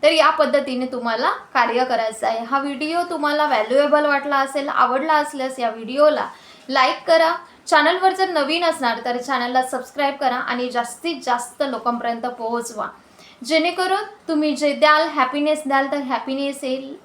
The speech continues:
लाईक्स अट्रॅक्ट लाईक्स. जर तुम्ही प्रेम द्याल, तर प्रेम येणार. तर तुम्हाला जे काही द्यायचं आहे, एक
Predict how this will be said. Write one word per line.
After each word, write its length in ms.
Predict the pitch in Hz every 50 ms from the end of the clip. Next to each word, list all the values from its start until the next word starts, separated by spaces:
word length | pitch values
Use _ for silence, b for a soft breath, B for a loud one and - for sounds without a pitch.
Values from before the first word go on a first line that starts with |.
| -
लाईक्स 420 | 254 254 277 330 330 - - - - - -
अट्रॅक्ट 440 | 254 247 - 233 247 285 381 370 - - B B B B B -
लाईक्स. 420 | 240 233 226 226 226 - - - - 269 247
जर 120 | 262 247
तुम्ही 220 | 247 - 262 254 247
प्रेम 360 | 247 - 277 269 277 277 277
द्याल, 200 | 285 285 277 277 -
तर 80 | 277 269
प्रेम 340 | 262 - 269 247 254 269 269
येणार. 260 | 262 254 254 254 277 269 B B B B B B B
तर 60 | 381
तुम्हाला 400 | 370 392 403 370 381 392 403 392
जे 260 | 392 392 381 381 392 381
काही 300 | 381 381 381 370 370 349
द्यायचं 400 | 339 285 240 233 233 - - 254
आहे, 180 | 262 254 254
एक 340 | 247 - - 277 277 269